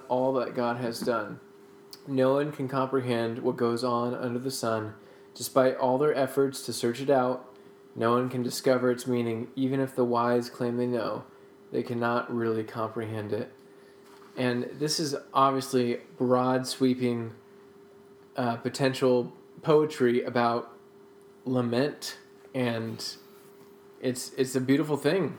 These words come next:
It's a beautiful thing that's in the Bible at all, because it's, it's there for a reason.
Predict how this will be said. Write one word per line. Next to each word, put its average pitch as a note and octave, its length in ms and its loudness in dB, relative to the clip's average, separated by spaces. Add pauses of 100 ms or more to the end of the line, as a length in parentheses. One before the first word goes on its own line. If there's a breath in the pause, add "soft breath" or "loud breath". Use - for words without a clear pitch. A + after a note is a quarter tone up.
It's - 100 -12
a - 40 -16
beautiful G#3 240 2
thing G#3+ 160 4
that's F#3+ 200 2
in F3+ 100 0
the E3 40 2
Bible C3+ 480 2 (480 loud breath)
at A#2+ 140 0
all, B2 440 0 (400)
because A#2+ 720 -4 (640)
it's, A#2+ 240 -12 (140)
it's B2 160 -14
there A#2+ 220 -4
for A2 160 -6
a G#2 40 -6
reason. A2+ 420 -4